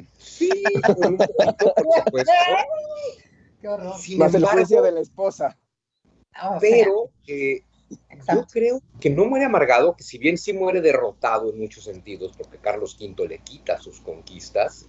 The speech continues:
Speaker 1: es un hombre que dedica los últimos años de su vida a,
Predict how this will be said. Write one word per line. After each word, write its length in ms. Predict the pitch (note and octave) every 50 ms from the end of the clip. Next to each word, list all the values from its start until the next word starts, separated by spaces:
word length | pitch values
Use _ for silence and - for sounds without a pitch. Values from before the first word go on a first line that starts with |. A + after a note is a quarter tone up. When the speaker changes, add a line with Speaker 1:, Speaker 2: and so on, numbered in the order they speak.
| - -
Speaker 1:
es 140 | - E3 -
un 100 | C#4+ C#4+
hombre 180 | C4+ C4 B3
que 100 | - - F#3
dedica 340 | C#3+ C#3+ C#3 E3+ - - E3+
los 240 | - D#3+ - -
últimos 420 | D#3+ D#3 - - E3 C3 A2+ - -
años 300 | C#3 D3 D3 C#3 B2 A2
de 80 | A2
su 200 | - - - G#2+
vida 420 | G2 A2+ B2+ B2+ C3 C3+ C3 C3+ C3
a, 380 | - - - G#2+ G2+ G2 G2